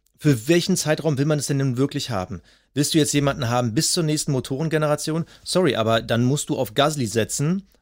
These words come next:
weil du einfach mit einem jüngeren Fahrer, äh, mit der Zukunft, äh, ihn in seinen besten Zeiten zu kriegen, musst du dann drauf setzen, weil ein Hülkenberg, das mu-, muss man jetzt ganz ehrlich sagen, Hülkenberg ist jetzt auch keine vierundzwanzig mehr. Hülkenberg wäre für mich einer für ein Jahr,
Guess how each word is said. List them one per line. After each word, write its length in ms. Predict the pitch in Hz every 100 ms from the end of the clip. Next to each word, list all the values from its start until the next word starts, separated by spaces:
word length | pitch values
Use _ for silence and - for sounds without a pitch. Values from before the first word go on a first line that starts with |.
| -
weil 160 | 123
du 80 | 131
einfach 240 | 131 127
mit 160 | 131 135
einem 100 | 127
jüngeren 380 | 123 151 156 151
Fahrer, 500 | - 131 143 147 156 _ _ _
äh, 360 | 127 127 127 123 120
mit 300 | 139 127 135
der 180 | 131 123
Zukunft, 640 | - 143 156 151 - -
äh, 260 | 120 131 - - -
ihn 200 | 170 143
in 60 | 131
seinen 420 | 131 127 127 113 -
besten 320 | 147 - 139
Zeiten 320 | - 123 156
zu 160 | - 147
kriegen, 400 | - 160 165 170 _ _
musst 320 | - 135 143 -
du 60 |
dann 140 | 160 139
drauf 180 | 127
setzen, 400 | 107 123 - 160 - _ _
weil 100 | 113
ein 100 | 117
Hülkenberg, 520 | 104 139 165 156 160 170
das 180 | -
mu-, 60 | 110 - _ _ _
muss 120 | -
man 120 | 123
jetzt 120 | 147
ganz 140 | 156 170
ehrlich 160 | 190
sagen, 240 | 175 240 117
Hülkenberg 500 | 131 160 151 160 -
ist 160 | -
jetzt 200 | 185 - -
auch 160 | 151
keine 260 | 165 175 190
vierundzwanzig 640 | 202 202 202 190 202 220
mehr. 260 | 127 101 92 _ _ _ -
Hülkenberg 440 | 147 - 180 160
wäre 100 | 156
für 100 | 156
mich 200 | 165 -
einer 220 | 143 151
für 240 | 143 131 -
ein 220 | 110 127
Jahr, 320 | 151 202 254